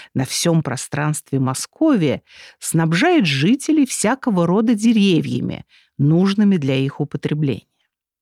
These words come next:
Вообще у них гораздо более лесу, нежели у нас. Сосны величины невероятной, так что одного дерева достаточно на мачту самого большого корабля,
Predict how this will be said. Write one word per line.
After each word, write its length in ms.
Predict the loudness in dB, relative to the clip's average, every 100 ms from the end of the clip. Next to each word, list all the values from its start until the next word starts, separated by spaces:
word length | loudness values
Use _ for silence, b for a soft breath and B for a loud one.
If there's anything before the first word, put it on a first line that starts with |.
| _ B B B B B -6
Вообще 340 | -4 0 2
у 100 | 4
них 200 | 6 4
гораздо 500 | 2 2 2 0 2
более 540 | 2 4 2 2 0
лесу, 540 | 0 2 2 0 0 2
нежели 600 | 2 2 0 -2 -2 -2
у 100 | 0
нас. 540 | 0 0 -2 -8 -12 -14 _ _ _ _ _ _
Сосны 800 | -8 -2 0 0 0 -2 -4 -6 _
величины 580 | -6 -4 -2 -2 0 2
невероятной, 1000 | 4 2 0 -2 -2 -2 -4 -8 -12 -14 -18 B B B B -8
так 180 | -4 -4
что 180 | -2 -2
одного 440 | 0 0 2 0
дерева 440 | 2 2 2 2 0
достаточно 800 | -2 -4 -4 -4 -4 -2 0
на 160 | 2 2
мачту 440 | 2 0 -2 -6
самого 600 | -6 -4 0 2 2 0
большого 520 | -2 -2 -4 -2 -2 -2
корабля, 600 | -2 -2 0 -2 -4